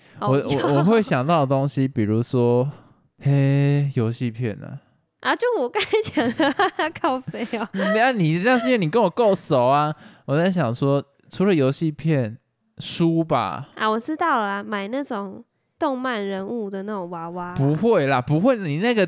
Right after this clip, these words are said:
Speaker 2: 范围太窄，那个，那个，嗯，不应该不会是会跟你交换礼物的客群。
Speaker 1: 哦。
Speaker 2: <laughs> 哦，完蛋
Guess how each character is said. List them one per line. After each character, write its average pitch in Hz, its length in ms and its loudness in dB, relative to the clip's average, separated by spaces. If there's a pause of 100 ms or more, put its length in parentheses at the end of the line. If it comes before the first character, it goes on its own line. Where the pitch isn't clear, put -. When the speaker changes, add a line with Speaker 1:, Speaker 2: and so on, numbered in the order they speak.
Speaker 2:
范 233 220 0 (200)
围 175 100 4
太 190 320 0
窄， 127 320 0
那 165 120 0
个， 226 220 -2 (560)
那 220 240 2
个， 160 280 4
嗯， 151 480 -6
不 156 240 -2
应 190 120 -2
该 196 160 2
不 170 200 0
会 165 140 4
是 170 360 0 (180)
会 165 120 2
跟 156 140 -2
你 131 120 0
交 135 180 2
换 143 160 2
礼 110 100 -2
物 123 120 2
的 120 100 2
客 123 240 0
群。 - 280 -10 (580)
Speaker 1:
哦。 196 240 -4 (480)
Speaker 2:
<laughs> - 520 -4
哦， 113 520 -4
完 107 180 -4
蛋 - 160 -6